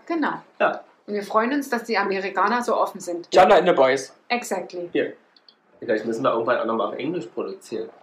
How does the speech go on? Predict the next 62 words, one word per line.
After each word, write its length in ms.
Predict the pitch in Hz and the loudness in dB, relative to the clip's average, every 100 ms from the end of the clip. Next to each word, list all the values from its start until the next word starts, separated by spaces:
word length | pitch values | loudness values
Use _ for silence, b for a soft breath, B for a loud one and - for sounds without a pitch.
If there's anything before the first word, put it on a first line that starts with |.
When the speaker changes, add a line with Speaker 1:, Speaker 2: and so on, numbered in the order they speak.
| - - | -18 -6
Speaker 1:
Oh. 160 | 262 240 | 0 2
Speaker 3:
Ich 100 | 185 | 6
habe 80 | 214 | 4
schon 100 | 220 | 4
mehrere 220 | 196 185 | 4 6
Anfragen 320 | 156 190 180 180 | 4 6 4 4
gesehen, 320 | 160 170 143 | 2 0 4
arabischen 520 | 151 151 160 190 196 | 4 6 4 4 -2
Raum, 280 | 170 160 175 | 4 6 6
asiatischen 540 | 143 160 143 151 - 170 | 4 4 6 6 2 2
Raum. 380 | 165 170 180 185 | 6 6 4 -4
Ich 140 | - | -6
bin 100 | 170 | -2
ja 80 | 175 | 2
gerade 240 | 170 160 | 4 4
bei 100 | 160 | 2
Bubbles 460 | 156 147 175 170 - | 4 4 4 -4 0
dran 180 | 156 165 | 0 2
zu 120 | 151 | 0
lernen, 320 | 156 165 202 | 2 2 0
verschiedene 360 | - - 165 165 | -4 -4 -4 -4
Sprachen, 300 | - 156 170 | 2 2 2
damit 240 | 180 165 | -4 -2
wir 140 | 165 | -2
zukünftig 500 | 165 170 180 170 165 | 0 -4 -4 -4 0
auch 200 | 151 151 | 0 0
in 180 | 170 170 | -4 -6
diesen 260 | 170 170 170 | -6 -6 -4
Speaker 2:
Beim 140 | 123 | -2
nächsten 260 | 127 131 180 | -2 -2 0
Mal, 220 | 147 135 - | 0 0 -8
wie 60 | 131 | -6
der 100 | 117 | -6
Podcast, 320 | - 139 233 | -2 0 2
Speaker 1:
Großartig, 380 | 147 226 208 214 | 2 0 -2 -4
wir 100 | 208 | -4
kommen 140 | 208 | -6
der 100 | 202 | -6
Million 220 | 196 190 190 | -8 -8 -8
Speaker 2:
ja, 60 | 185 | -8
Speaker 1:
immer, 300 | - 196 - | -6 -6 -4
Speaker 2:
wird 160 | 127 | -2
Speaker 1:
immer 80 | 131 | 0
Speaker 2:
der 60 | - | -2
drei, 280 | - 98 113 131 | -2 -4 -4 -6
äh, 140 | - | -10
drei 200 | - 113 | -8 -6
Stunden 220 | 113 117 110 | -4 -4 -4
länger, 280 | 113 151 | 0 0
weil 140 | 127 117 | 0 -2
wir 80 | 113 | -4
immer 160 | 117 | -4
jeden 240 | 113 117 113 | -4 -6 -4
Satz 240 | 117 - | -4 -4
in 180 | 113 113 | -8 -8
verschiedenen 300 | - - 110 | -12 -6 6
Speaker 3:
Ja, 100 | 233 | 10
ja, 60 | 349 | 10
ja. 120 | 269 | 10
Speaker 2:
Sprachen 200 | 147 175 | 6 2
dann 100 | |
Speaker 1:
Ja. 60 | - | -6